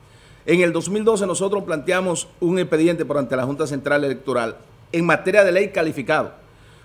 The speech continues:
Fuimos uno de ocho organizaciones políticas, entre las cuales estaba Quinta República, Patria para Todos y otros,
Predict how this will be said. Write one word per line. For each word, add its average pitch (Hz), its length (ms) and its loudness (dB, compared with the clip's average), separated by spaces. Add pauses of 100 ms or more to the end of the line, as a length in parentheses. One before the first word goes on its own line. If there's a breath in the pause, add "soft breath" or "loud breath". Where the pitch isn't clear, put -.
Fuimos 175 460 2 (160)
uno 190 440 2
de 135 180 2
ocho 202 340 2 (520)
organizaciones 156 600 -2
políticas, 147 540 -4 (260)
entre 127 180 -4
las 127 120 0
cuales 151 180 0
estaba 151 260 0
Quinta 131 240 -6
República, 135 560 -2
Patria 131 240 -6
para 127 220 -4
Todos 143 360 -4
y 127 120 -4
otros, 135 380 0